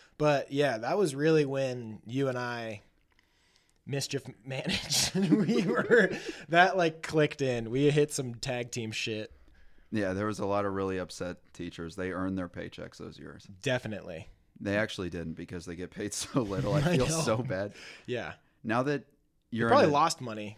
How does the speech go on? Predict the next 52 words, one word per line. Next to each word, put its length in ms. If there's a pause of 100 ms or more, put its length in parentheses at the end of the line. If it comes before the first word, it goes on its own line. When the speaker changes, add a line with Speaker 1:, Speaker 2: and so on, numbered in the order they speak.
Speaker 1:
from 360 (480)
having 320
to 60
s-, 120 (160)
spend 300
money 220
to 120
cope 380
with 200
the, 140
what 280
you've 140
Speaker 2:
There's 260
Speaker 1:
done 140
to 40
Speaker 2:
no 180
Speaker 1:
them. 80
<laughs> 20
Speaker 2:
way 180
their 240
insurance 560
covers 380
therapy. 520 (600)
Speaker 1:
No. 460 (480)
Speaker 2:
They 120
have 100
to 100
steal 260
prescriptions. 640
Speaker 1:
Yeah, 220
or 260
just, 280
like, 200
the 120
cases 540
of 160
Twisted 460
Tea 320
I'm 140
sure 320
that 220
our 140
<laughs> 120
choir 240
teacher 380
was 160
crushing 560
in 60
the 80
parking 380
lot 220
after 340